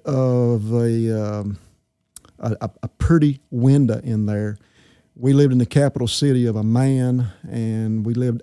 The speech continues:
outside town. So around us were nothing but fields. Some of them had wheat and barley, things like that.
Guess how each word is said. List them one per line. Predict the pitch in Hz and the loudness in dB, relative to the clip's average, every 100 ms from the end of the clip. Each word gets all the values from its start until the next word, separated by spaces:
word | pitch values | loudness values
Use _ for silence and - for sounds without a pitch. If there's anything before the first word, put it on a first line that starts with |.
| - | -6
outside | 143 147 - 156 143 139 123 101 | -4 -4 -4 -4 -2 -2 -4 -4
town. | 123 123 117 120 113 _ _ - | -4 -2 -4 -6 -10 _ _ -10
So | 123 | -6
around | 127 120 143 185 156 123 | -2 0 2 2 0 0
us | 120 - | -2 -4
were | 120 | -2
nothing | 117 131 131 117 | 0 0 -2 -4
but | 110 | -4
fields. | - - 151 123 117 123 - | -10 -2 0 2 -2 -6 -14
Some | - 196 175 | -12 -6 -4
of | 135 | -2
them | 120 | 0
had | 117 110 | -2 -2
wheat | 113 120 - | -4 -4 -6
and | 104 | -8
barley, | 104 104 110 | -6 -6 -8
things | - 113 104 | -8 -8 -6
like | 107 107 | -8 -10
that. | 107 110 | -12 -12